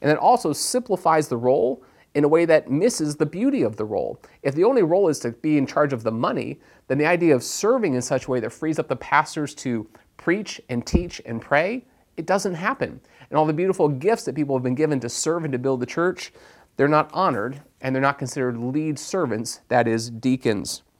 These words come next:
So it is of great value for a church to have fiscally gifted deacons, 'cause some are gifted there. We want deacons to help us with money,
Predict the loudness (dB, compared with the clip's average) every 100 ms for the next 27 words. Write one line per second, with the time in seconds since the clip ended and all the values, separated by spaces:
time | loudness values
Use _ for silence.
0 | _ _ -20 _ _ _ -2 4 4 2
1 | -6 _ _ _ _ 4 6 6 0 2
2 | 2 4 4 4 4 4 6 8 4 2
3 | -2 0 -2 -2 2 2 2 -2 -2 0
4 | -2 -2 0 -2 -2 -6 -4 -6 -6 -6
5 | -6 0 0 2 0 2 0 -4 -2 -2
6 | -2 -2 -4 -6 -20 _ _ -8 -2 -2
7 | -4 0 0 2 0 0 0 0 0 -2